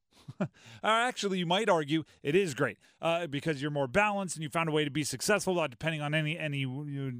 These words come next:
couple of players. Whatever it is, Carolina has to show up today,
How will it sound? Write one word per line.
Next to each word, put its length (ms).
couple 300
of 100
players. 380
Whatever 420
it 80
is, 280
Carolina 640
has 360
to 140
show 300
up 160
today, 340